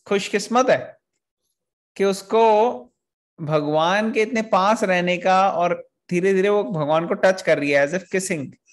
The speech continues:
kissing the supreme lord। तो ये, <clears throat> आ, क्या कहते हैं,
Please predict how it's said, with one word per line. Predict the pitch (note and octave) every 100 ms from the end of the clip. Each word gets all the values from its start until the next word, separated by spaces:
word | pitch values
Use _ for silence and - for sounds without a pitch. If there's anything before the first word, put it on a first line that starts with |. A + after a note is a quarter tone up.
| _ _ _ _ -
kissing | E3+ F#3 F3
the | E3+ E3
supreme | - D3 C#3 C3+
lord। | B2 - - _ _ _ _ _ _ _ _ _ _ _ _ _ _ _ _ _ _ - - _ _ _ _ _ -
तो |
ये, | F3+ F#3+ A3 A#3+ G#3 - _ _ A3
<clears throat> | G#3+ G#3+ F#3+ E3+ - - _ _ -
आ, | D3+ C#3+ C#3+ C#3 C3 G#2+ - _ _ _ _ _ _ _ _ _ _
क्या | D3
कहते | D#3 D3 D3
हैं, | D3+ C#3 C3 - -